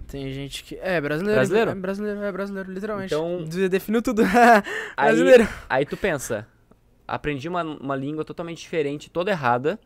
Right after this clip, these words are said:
Speaker 2: E pra mim desaprender a língua que eu aprendi errada pra aprender de novo. Nossa, foi muito difícil. Muito difícil, muito, muito
Speaker 1: Ainda mais
Speaker 2: difícil.
Speaker 1: quando você é criança, né?
Speaker 2: Muito, nossa, foi muito punk, né? Aí deu mó treta nessa época aí, colocaram um tradutor na escola profissional, e só,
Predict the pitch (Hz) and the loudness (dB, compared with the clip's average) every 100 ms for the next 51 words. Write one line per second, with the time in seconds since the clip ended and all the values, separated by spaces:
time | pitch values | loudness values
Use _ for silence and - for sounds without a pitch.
0 | _ - _ _ _ _ _ - 170 196 | _ -20 _ _ _ _ _ -6 -4 -2
1 | 180 160 170 214 202 175 180 202 170 170 | -4 -2 -2 0 -2 0 0 0 -4 -4
2 | 156 151 143 143 139 139 160 - 147 143 | -4 -4 -4 -2 0 0 -2 -6 -8 -6
3 | 143 143 127 107 110 - _ _ - 123 | -6 -6 -6 -8 -12 -20 _ _ -12 -12
4 | 123 113 101 _ _ _ _ 127 123 123 | -12 -18 -20 _ _ _ _ -10 -10 -12
5 | - - - _ _ _ _ _ 120 127 | -18 -20 -20 _ _ _ _ _ -14 -14
6 | - - 117 123 123 120 110 113 113 127 | -18 -18 -14 -14 -12 -16 -14 -14 -14 -14
7 | 127 127 127 190 165 - 170 165 _ - | -16 -18 -18 -18 -18 -20 -20 -20 _ -20
8 | 120 - _ _ - 120 127 147 151 120 | -20 -20 _ _ -12 -8 -6 -6 -8 -12
9 | 131 - 143 156 143 160 160 - 123 113 | -14 -16 -14 -12 -12 -14 -12 -12 -12 -12
10 | 117 127 123 123 147 165 - 127 147 123 | -14 -12 -12 -12 -12 -12 -10 -10 -10 -12
11 | - 113 117 - 110 127 120 - 107 110 | -10 -10 -10 -8 -6 -4 -6 -10 -10 -8
12 | 120 110 113 110 113 113 110 - 113 110 | -8 -10 -12 -10 -10 -10 -12 -12 -12 -12
13 | 113 - 107 104 120 123 110 110 _ _ | -18 -16 -14 -10 -8 -8 -10 -16 _ _
14 | _ _ - 117 113 107 - | _ _ -16 -12 -10 -10 -14